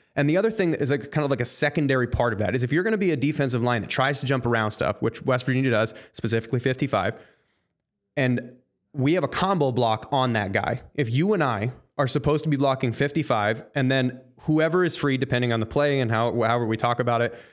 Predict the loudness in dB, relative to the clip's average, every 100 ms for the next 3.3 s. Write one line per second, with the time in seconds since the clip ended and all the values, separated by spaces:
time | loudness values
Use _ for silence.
0 | _ _ _ _ _ -2 0 0 0 0
1 | 0 0 0 0 -2 -2 -2 0 2 2
2 | 2 2 2 0 -2 -2 0 0 -2 -2
3 | -2 -6